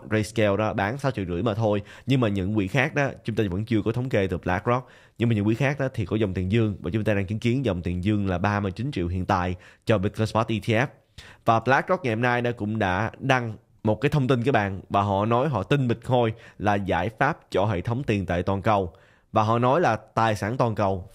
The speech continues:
phi tập trung và không thuộc sở hữu của bất kỳ quốc gia nào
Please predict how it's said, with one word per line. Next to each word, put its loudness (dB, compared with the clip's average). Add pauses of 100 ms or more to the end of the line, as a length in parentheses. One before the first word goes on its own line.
(100)
phi 4
tập 2
trung 2 (120)
và -2
không -2
thuộc -2
sở -2
hữu 2
của -2
bất 0
kỳ -2
quốc -2
gia 4
nào -2